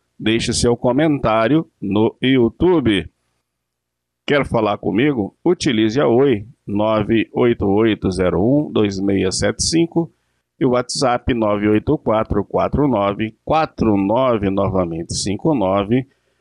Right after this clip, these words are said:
nosso e-mail, o espiritismo está no ar arroba hotmail ponto com. Interajam conosco, façam perguntas, tirem dúvidas, podem dar sugestões ao programa,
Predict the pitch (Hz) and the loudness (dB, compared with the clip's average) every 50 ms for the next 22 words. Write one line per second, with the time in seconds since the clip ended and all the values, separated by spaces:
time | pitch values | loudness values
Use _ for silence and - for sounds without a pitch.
0 | _ _ _ _ - - 113 98 95 98 95 95 95 117 117 123 135 156 170 165 | _ _ _ _ -10 -6 -4 -2 0 0 0 0 0 0 0 2 2 0 0 2
1 | 139 117 95 92 92 - - 113 110 110 107 90 - - 113 107 107 101 - - | 2 0 0 -2 -2 -2 -2 0 0 0 0 -2 -2 -2 -2 -2 -2 -4 -6 -4
2 | 101 92 90 90 90 87 95 - - 101 113 151 180 165 113 107 117 123 - - | -4 -4 -4 -4 -4 -4 -4 -2 -2 -2 0 0 0 0 0 0 0 -2 -4 -8
3 | _ - 165 151 123 95 98 110 123 120 107 101 95 95 104 104 - - - 95 | _ -4 -2 -2 0 0 0 -2 0 0 -2 -2 0 0 -2 -2 -4 -4 -8 -6
4 | 87 87 95 101 107 101 92 92 87 _ - 95 95 95 104 - 127 127 120 - | -4 -2 -2 0 0 0 -2 -4 -4 _ -4 -2 -2 -2 0 0 -2 -2 -2 -2
5 | 151 156 156 127 95 _ _ _ _ _ _ _ _ _ _ _ _ _ - 170 | 0 2 2 0 -2 _ _ _ _ _ _ _ _ _ _ _ _ _ -4 -4
6 | 202 185 - 175 151 147 156 147 147 139 143 147 143 147 151 147 139 135 135 131 | -4 -2 0 0 0 2 2 0 0 0 0 -2 0 0 0 0 2 2 2 2
7 | 131 - - - - - 117 117 110 - 120 107 - 123 113 107 - 107 110 107 | 0 -2 -8 -8 -4 -2 -2 -2 0 -2 -4 -2 -2 -4 -4 -2 -2 0 0 0
8 | - - 107 - - - 98 95 92 101 101 104 104 113 113 110 107 104 107 101 | -2 -4 -4 -4 -8 -6 -4 -2 -2 -2 -2 0 2 4 4 4 4 2 0 0
9 | 98 - - - 92 - _ _ _ _ _ _ _ - - 123 120 117 120 113 | -2 -4 -4 -6 -10 -12 _ _ _ _ _ _ _ -4 -2 -2 0 0 -2 -2
10 | 104 95 113 110 110 104 - - - 202 277 190 160 185 165 117 - - - - | 0 -2 -2 -4 -2 -4 -4 -2 0 0 0 2 2 0 0 0 0 -2 -4 -4
11 | - - 143 165 170 147 123 104 110 110 104 98 - 104 95 90 90 95 104 117 | -2 0 0 0 2 0 0 0 0 0 0 0 0 0 0 0 2 2 2 2
12 | 127 131 131 131 127 117 98 82 - | 2 2 2 0 0 0 -2 -2 -4